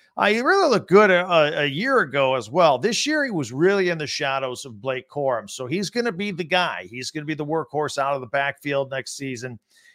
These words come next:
And, uh, I think he's, I think that's how he sees it. He's like, "Look, now it's my turn to be the number one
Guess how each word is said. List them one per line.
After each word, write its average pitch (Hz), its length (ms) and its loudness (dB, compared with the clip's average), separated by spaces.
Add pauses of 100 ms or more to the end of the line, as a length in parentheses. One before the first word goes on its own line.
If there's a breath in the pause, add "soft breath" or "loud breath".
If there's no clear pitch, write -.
(220 soft breath)
And, 127 400 0
uh, 127 100 2
I 131 60 0
think 131 160 -2
he's, 127 280 -6
I 131 120 4
think 151 260 -2
that's 139 240 4
how 127 220 0
he 123 180 -8
sees 110 380 -8
it. 101 40 -14
He's 98 120 -14
like, 117 180 -10
"Look, 117 260 -6
now 131 260 -2
it's 135 180 -8
my 127 240 -6
turn 131 380 -4
to 123 120 -6
be 127 160 -4
the 117 140 -12
number 117 240 -4
one 123 300 -2